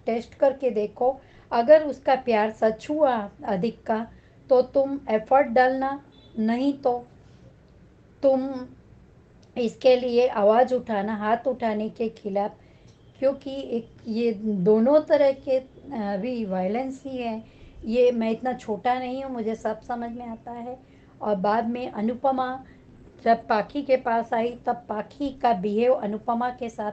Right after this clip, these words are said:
में, "मैम, मुझे बिल्कुल भी अच्छा नहीं लगा।" और वो कहती है कि "वनराज को आपने माफ़ कर दिया", तब अनुपमा ने कहा कि "मैंने आत्मसम्मान के बल पर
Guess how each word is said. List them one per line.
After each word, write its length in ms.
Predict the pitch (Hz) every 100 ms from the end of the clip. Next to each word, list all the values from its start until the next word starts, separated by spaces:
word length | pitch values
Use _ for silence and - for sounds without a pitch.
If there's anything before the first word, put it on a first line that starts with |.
| 226
में, 120 | 226 - - - -
"मैम, 140 | 233 240
मुझे 320 | 226 208 240
बिल्कुल 460 | 196 202 - 277
भी 160 | 262 302
अच्छा 360 | 277 - 254 233
नहीं 240 | 220 214
लगा।" 380 | 214 202 226 233 - - - - -
और 240 | 226 233
वो 160 | 226 254
कहती 440 | 247 220 214 247
है 140 | 254 262
कि 180 | 262 247
"वनराज 600 | 202 196 208 233 247 -
को 120 | 277
आपने 340 | 240 240 240
माफ़ 380 | 220 202 220 -
कर 140 | 233
दिया", 280 | 214 233 233
तब 260 | 226 233 226 - - - -
अनुपमा 580 | 226 269 269 269 262 262
ने 140 | 262
कहा 400 | 262 220 220 247
कि 180 | 262 277
"मैंने 320 | 247 240 254
आत्मसम्मान 1040 | 254 202 196 - 254 277 269 240 247 247
के 200 | 247 262
बल 220 | 233 214 220
पर 240 | -